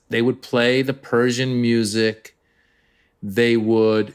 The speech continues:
sit around. A lot of times they would sit around the perimeter of the living room or wherever they were celebrating. And they were just all sitting, kind of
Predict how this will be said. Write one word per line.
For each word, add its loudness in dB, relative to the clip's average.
sit -4
around. 0
A 0
lot 0
of -4
times -6
they 0
would -2
sit -6
around -2
the -4
perimeter 0
of -4
the -4
living -2
room 0
or -2
wherever 0
they 0
were 0
celebrating. -2
And -8
they -2
were -2
just -10
all -2
sitting, -4
kind -4
of -8